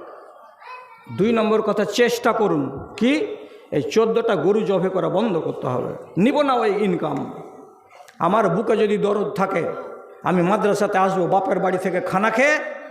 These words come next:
আমি পাঁচশো দিতাম, আমি চারশো দেবো, আমি চারশো পারতাম, আমি একশো দেবো, একশো না পারলে আমি দেড়শো, এ, পঞ্চাশ দেবো। আমি যেটা পারবো সেটা দেবো,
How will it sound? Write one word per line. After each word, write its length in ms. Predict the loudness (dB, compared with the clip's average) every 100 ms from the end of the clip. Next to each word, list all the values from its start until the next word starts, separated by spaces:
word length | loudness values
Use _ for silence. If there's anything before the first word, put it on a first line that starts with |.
| -10 -2
আমি 160 | -2 2
পাঁচশো 340 | 2 2 2 0
দিতাম, 300 | 0 0 0
আমি 160 | -2
চারশো 440 | 0 0 0 0 0
দেবো, 180 | 2
আমি 160 | 2 0
চারশো 400 | 0 0 0 0
পারতাম, 360 | -2 -2 0 2
আমি 180 | 2
একশো 320 | 2 0 0 0
দেবো, 200 | 2 2
একশো 400 | 2 0 -2 -2
না 100 | 0
পারলে 240 | 0 0
আমি 160 | 0 0
দেড়শো, 360 | 0 0 -4 -8 -10 0
এ, 120 | 0 2
পঞ্চাশ 380 | 0 2 2 2
দেবো। 320 | 0 -2 -4 -8 -14 0
আমি 300 | 2 2 0 0
যেটা 260 | 0 0
পারবো 340 | 0 0 0 0
সেটা 260 | 0 0
দেবো, 280 | 0 -2